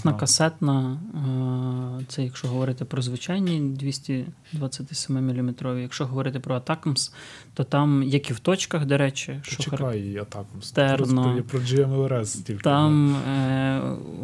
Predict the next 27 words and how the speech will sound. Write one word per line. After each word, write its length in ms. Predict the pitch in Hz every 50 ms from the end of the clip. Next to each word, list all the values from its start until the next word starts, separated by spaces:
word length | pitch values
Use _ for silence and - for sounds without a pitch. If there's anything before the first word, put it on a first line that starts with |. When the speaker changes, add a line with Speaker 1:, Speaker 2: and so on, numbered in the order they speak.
| 127 - - - - -
Speaker 2:
касетні 480 | - - 127 - 185 196 196 - 196 175 160 165 180 -
бойові 400 | - 151 151 151 147 147 147 143
частини 600 | - - 143 - - - 139 135 131 127 127 127
і 240 | 135 135 139 139 135
уламково-фугасні. 1000 | 139 135 131 131 131 123 - 135 123 - - 131 113 117 117 - - - - - - - - - - - -
Тобто 260 | - 147 - - 131 - 175 190 - - - - - - 240 -
фактично 440 | - 160 - - 214 202 - 170 147
те, 180 | - 165 165 160 - -
це 120 | - - - -
все 200 | - - 180 170
те 120 | - 165
саме, 340 | 139 - - 151 147 139 127
що 160 | 123 - 143
і 20 | 127
в 60 | 123
точках. 420 | - - 117 - - - - - -
Хоча 200 | - 151 - 196
в 40 | 196
радянських 460 | 180 147 143 165 165 160 - 151 135 - - - - - - - _
боєприпасах 640 | 151 143 127 127 139 127 - 156 156 156 - 147 127
значно 340 | - 139 143 135 - - 135
більший, 640 | 123 120 131 135 131 - - - - 120 117 131 - - - - - - - _
більша 360 | - 135 147 143 - - 143 123
кількість, 720 | - - 143 131 131 - - - 120 - - - - -
е, 880 | 143 135 123 123 123 120 120 120 120 120 120 120 120 123 127 127 123 -
різних 480 | 135 127 143 139 127 127 120 - - 135
варіантів. 600 | 135 131 131 127 120 113 120 120 123 - -